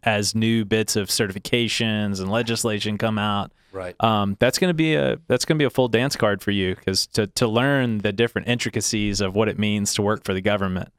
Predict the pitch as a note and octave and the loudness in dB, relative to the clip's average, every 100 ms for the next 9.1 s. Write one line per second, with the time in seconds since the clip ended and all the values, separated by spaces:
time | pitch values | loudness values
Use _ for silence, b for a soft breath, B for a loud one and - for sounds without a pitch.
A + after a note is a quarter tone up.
0 | - F3+ - D3+ D3+ G3 G2+ - G#2+ D3+ | -4 -2 -2 -4 -2 -2 -6 -8 -6 -4
1 | C#3 G2+ G2 G2+ A2 G#2 G2 - F#2 G#2+ | -4 -4 -4 -4 -4 -6 -10 -8 -6 -8
2 | F2+ - E2 - C#3+ F3+ F#3 D3+ D#3+ E3 | -12 -20 -20 -8 -4 0 0 0 -2 -4
3 | C#3+ - G3+ B3 B2+ - F#2+ G2 E2+ _ | -6 -6 -4 -2 -2 -4 -6 -6 -10 _
4 | - F2+ F#2 F#2 G2 G#2 G#2+ A2+ A2 G2 | -14 -12 -12 -12 -10 -8 -8 -10 -10 -10
5 | F#2 - G2+ F2 F2+ - - - G#2 E3 | -12 -10 -12 -12 -10 -10 -10 -12 -6 -4
6 | B2 F#2 - F#2+ F2 _ _ _ _ _ | -4 -8 -10 -10 -10 _ _ _ _ _
7 | - G2 F#2+ F#2+ A#2 D#3 D3 B2 A#2 G2+ | -6 -4 -4 -4 -2 -2 -2 -2 -4 -4
8 | G2 - G2+ - A2 A2 G#2+ G#2 G#2 G#2 | -6 -8 -8 -4 -4 -4 -6 -6 -10 -12
9 | - | -16